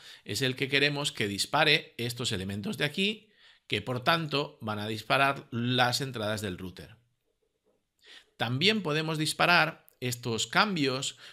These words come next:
con una onda, una onda sinusoidal, por ejemplo, utilizando el L F O.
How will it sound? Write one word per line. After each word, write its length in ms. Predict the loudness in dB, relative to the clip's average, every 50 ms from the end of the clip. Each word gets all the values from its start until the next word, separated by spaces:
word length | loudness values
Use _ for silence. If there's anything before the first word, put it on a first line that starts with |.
| -20 _ _
con 220 | -2 -2 0 0
una 180 | 0 0 0 0
onda, 460 | 0 0 0 0 0 0 -2 -4 -8
una 240 | -4 -2 2 2 2
onda 380 | 2 0 0 0 0 0 0 0
sinusoidal, 1040 | 0 0 2 0 0 0 -2 -2 -4 -4 -4 -4 -4 -4 0 4 6 6 6 4 0
por 160 | -6 -8 -6
ejemplo, 560 | -6 -4 -2 -2 -2 -2 -2 -2 -2 -2 -2 -4 -6
utilizando 840 | -6 -4 -4 -4 -4 -4 -4 -4 -4 -4 -2 -2 -2 -4 -4 -6
el 280 | -6 -6 -6 -6 -6 _
L 240 | 0 2 2 4 2
F 280 | 0 0 -2 -2 -2 -2
O. 220 | -2 -6 -10 _